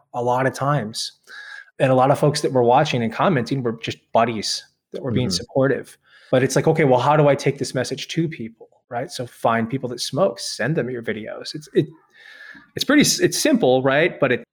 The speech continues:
Speaker 1: took me a li-, it took me a minute to figure that out.
Speaker 2: Yeah, which let's, I
Speaker 1: Yeah.
Speaker 2: wanna unpack that briefly, which first of all, let's go back to this mindset that you talked about of, you know, making a bunch of assets.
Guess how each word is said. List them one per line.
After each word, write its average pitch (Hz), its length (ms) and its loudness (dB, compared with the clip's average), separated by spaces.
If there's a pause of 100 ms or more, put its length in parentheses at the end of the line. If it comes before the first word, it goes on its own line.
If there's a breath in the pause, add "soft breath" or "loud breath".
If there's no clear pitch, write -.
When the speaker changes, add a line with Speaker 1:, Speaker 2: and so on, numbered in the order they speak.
Speaker 1:
took 202 260 0
me 160 120 2
a 143 80 4
li-, 139 300 2
it 170 120 -4
took 190 160 -2
me 160 60 4
a 139 40 4
minute 131 200 0
to 113 80 -2
figure 110 220 -2
that 101 140 0
out. 92 320 -4 (160)
Speaker 2:
Yeah, 170 140 4
which 131 260 2
let's, 147 320 2 (100)
I 139 40 0
Speaker 1:
Yeah. - 20 0
Speaker 2:
wanna 135 240 2 (200)
unpack 135 480 0
that 98 180 0
briefly, 113 400 -2
which 92 360 -8 (100)
first 139 280 2
of 120 100 0
all, 98 480 2
let's 113 140 -6
go 123 100 0
back 104 300 0
to - 60 -14
this 95 160 -4
mindset 101 480 -4
that - 20 -18
you 95 100 -10
talked 95 280 -8
about 90 420 -6
of, 87 600 -8
you 107 100 -4
know, 82 80 -6
making 101 400 -2
a - 20 2
bunch 92 260 0
of 92 120 0
assets. 87 680 -4